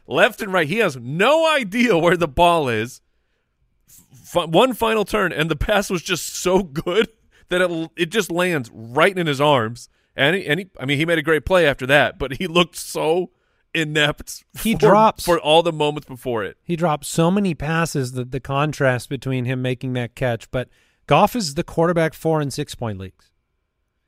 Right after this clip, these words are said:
Speaker 2: And this is, this is why you want to be attached to the best offenses in football.
Speaker 1: And, like, legitimately, if David Montgomery misses time for Jared Goff, I mean, who is,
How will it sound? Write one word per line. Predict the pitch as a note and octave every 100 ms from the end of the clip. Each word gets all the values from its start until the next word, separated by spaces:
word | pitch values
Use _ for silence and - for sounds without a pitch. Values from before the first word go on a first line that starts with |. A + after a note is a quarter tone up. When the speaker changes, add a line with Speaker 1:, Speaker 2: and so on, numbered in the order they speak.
| _ _ _ _ D#3+
Speaker 2:
And | D3+
this | E3 F3+
is, | F#3+ D3+ - D3
this | E3 -
is | D#3+
why | C#3+ E3 E3
you | D#3+
want | C#3+ C#3+ D#3 -
to |
be | C#3+ D3+
attached | - D3+ C#3+ - D#3
to |
the | C3
best | A#2+ C#3 -
offenses | C3+ B2 B2 C3 A#2
in | A#2+
football. | A3 F3 G#2 F#2 _ _
Speaker 1:
And, | G#2+ A2 A2+ B2+ - _ _ _ _ _ _ _ _ -
like, | B2 F2
legitimately, | A2+ A2+ C#3 C#3+ G#2 F#2+ E2+ _ _ _ _ _ _ _ -
if | B2 G#2
David | C3 F3 F#3+
Montgomery | E3+ F#3 F#3 D3
misses | E3 - B2
time | - F3 F3+ A2 G#2 A2 _ _
for | B2
Jared | G#2 F#2+ C#3+ D3+ G2+
Goff, | D3 A#2+
I | A#2
mean, | A#2+ A2
who | F3 F#3+
is, | D#3+ B2+